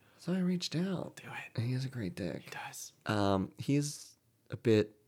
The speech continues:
Speaker 1: he's a law student. He's a bit, um, obtuse.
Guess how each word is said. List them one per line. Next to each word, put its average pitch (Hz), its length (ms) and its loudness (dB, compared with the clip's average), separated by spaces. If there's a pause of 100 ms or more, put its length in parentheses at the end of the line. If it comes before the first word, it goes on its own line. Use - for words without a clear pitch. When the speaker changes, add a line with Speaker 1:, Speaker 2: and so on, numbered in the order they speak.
(540)
Speaker 1:
he's 110 140 2
a 107 40 4
law 107 140 10
student. 90 540 4 (360)
He's 117 220 0
a - 20 2
bit, 107 420 4
um, 78 440 4 (1400)
obtuse. - 760 -2